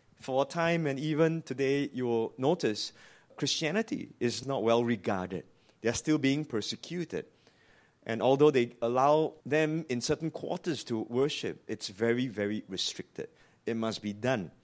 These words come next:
with a lot of terms and conditions. Does it mean that capitalism is correct? I mean, we are in a capitalistic economy, right? Type of a government, de-, democracy and so on.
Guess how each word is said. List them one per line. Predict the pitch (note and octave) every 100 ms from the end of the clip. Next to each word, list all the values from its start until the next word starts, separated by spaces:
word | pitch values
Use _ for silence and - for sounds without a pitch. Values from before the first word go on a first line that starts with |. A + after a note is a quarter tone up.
| _ _ -
with | G#2+
a | G#2+
lot | G#2+ A#2
of | G2+
terms | - G#2+ D#2+ - - - _ _
and | G2 F#2
conditions. | F2+ D#2+ E2+ - - - - _ _ _ _ _ _ _ _ - - - - _ -
Does | C#3 F3+ A#3+
it | C4
mean | C4+ C4+ C4
that | F#3 D3+ -
capitalism | E3 D#3+ D#3+ F#3+ F#3+ G3 F3 A#3
is | A#2 -
correct? | - G#2 G2+ F2
I | G#2
mean, | C3 B2
we | D3 D3
are | -
in | C#3 D3
a | G#2+
capitalistic | G#2 G2 A2 G#2+ - B2
economy, | F2+ - G2 G#2+ G#2 D#2+
right? | G2+ F#3+ - _ _ _ _
Type | - D3 A2
of | G#2
a |
government, | F2+ A2 G#2+ A#2 G2
de-, | F#2
democracy | G2 A2+ G2+ G#2 C3+ C3 - C3
and | F2+ F2
so | F2+ E2+
on. | D#2